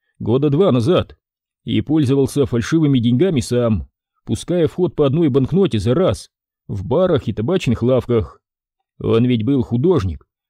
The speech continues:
а не закоренелый преступник. Связей в уголовном мире у него не было. Он и понятия не имел, что можно сбывать фальшивые деньги партиями.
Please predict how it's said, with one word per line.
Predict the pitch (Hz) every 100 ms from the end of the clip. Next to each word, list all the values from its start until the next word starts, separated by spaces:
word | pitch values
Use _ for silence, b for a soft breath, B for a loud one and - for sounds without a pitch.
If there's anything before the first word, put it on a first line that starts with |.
| -
а | 113
не | 117
закоренелый | 113 123 123 165 175 113
преступник. | 127 120 226 180 82 - _ _ _ _ _
Связей | - - 107 127 120
в | 120
уголовном | 113 127 151 135 131
мире | 143 135
у | 131
него | 131 131
не | 139 196
было. | 117 90 - _ _ _ _
Он | - 104 180
и |
понятия | 180 127 123 123 120
не | 123
имел, | 120 123 117 87 67 _ _ _
что | - 107
можно | 131 143 123
сбывать | 95 110 160 147
фальшивые | 131 117 170 135 117
деньги | 127 196 127
партиями. | - 123 123 127 120 117 110 71